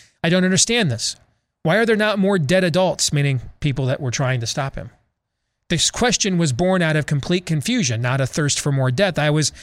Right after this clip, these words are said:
genuinely confused. I just kept thinking that if he was there for an hour, surely he must have shot, injured, killed the adults who went in to try to take him out, right? And yet,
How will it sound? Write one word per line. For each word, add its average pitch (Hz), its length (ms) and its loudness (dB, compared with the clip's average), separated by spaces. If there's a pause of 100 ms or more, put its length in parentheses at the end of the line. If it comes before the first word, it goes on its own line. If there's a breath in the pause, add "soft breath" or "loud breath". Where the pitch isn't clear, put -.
(240 loud breath)
genuinely 196 560 2
confused. 185 480 0
I 147 60 0
just 165 220 0
kept 175 200 -2
thinking 208 340 -2
that 156 120 2
if 151 60 2
he 156 80 2
was 143 100 0
there 175 180 2
for 156 200 -2
an 160 80 0
hour, 214 400 -2 (520)
surely 254 360 2
he 220 80 0
must 196 220 0
have 170 120 0
shot, 202 400 0 (140)
injured, 143 420 -2
killed 175 540 0
the 160 100 0
adults 185 380 0
who 190 100 2
went 180 160 2
in 185 60 0
to 156 80 -2
try 156 160 0
to 147 80 0
take 156 200 -2
him 147 120 0
out, 226 200 -4
right? 185 300 -4 (1800)
And 131 140 0
yet, - 260 0